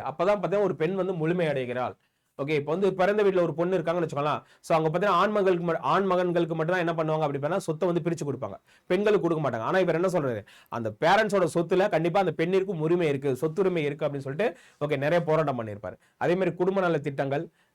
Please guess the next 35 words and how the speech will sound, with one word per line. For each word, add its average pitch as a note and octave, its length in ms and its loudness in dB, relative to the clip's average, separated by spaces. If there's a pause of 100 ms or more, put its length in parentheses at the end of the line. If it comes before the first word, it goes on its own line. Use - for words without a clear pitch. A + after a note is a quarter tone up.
கலப்பு F3 300 2
திருமணம் D#3 420 0
மற்றும் F3+ 260 -4
சீர்திருத்த G3 540 0
திருமணத்தை D#3+ 440 -2
வந்து D#3+ 160 0
ஏற்படுத்தியிருப்பாரு. A#2 600 -6
அதாவது D#3+ 220 -2
சுயமரியாதை F3 500 2
திருமணம் D3 360 -4
அப்படின்னு C3 220 -4
சொல்லுவாங்க. A2 220 -8 (280)
எந்த E3 200 0
ஒரு F3 160 2
புரோகிதரும் E3+ 560 2
எந்த E3 140 -2
ஒரு D#3 120 2
அர்ச்சகரும் E3+ 460 0
இல்லாத D3 220 0
திருமணம் C#3 380 -2
தான் C#3+ 100 -2
பாத்தீங்கன்னா D#3 280 -4
சுயமரியாதை D3 460 0
திருமணம் C3 320 -8
அப்படின்னு A#2 220 -10
சொல்லுவாங்க. A#2 240 -6 (540)
பெரியார் G#3+ 340 6
எதிர்-, F3+ 300 4
எதிர்த்தது F#3+ 420 2
என்ன D3+ 200 -2
அப்படி C#3 160 -2
பாத்தீங்கன்னா D#3+ 640 -6
<clears throat> - 80 -20 (580)
ஹிந்தி G#3 240 0
திணிப்பு. C#3 300 -6